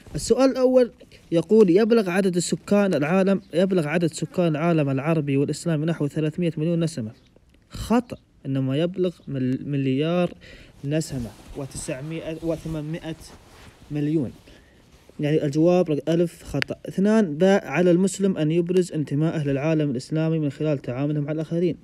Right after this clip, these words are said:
صحيح، تكون ذو خلق حسن. جيم، يقصد بالتركيب النوعي للسكان توزيع السكان حسب الأعمار.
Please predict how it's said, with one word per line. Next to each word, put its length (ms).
صحيح، 680
تكون 380
ذو 120
خلق 340
حسن. 360
جيم، 340
يقصد 380
بالتركيب 680
النوعي 460
للسكان 680
توزيع 360
السكان 600
حسب 460
الأعمار. 540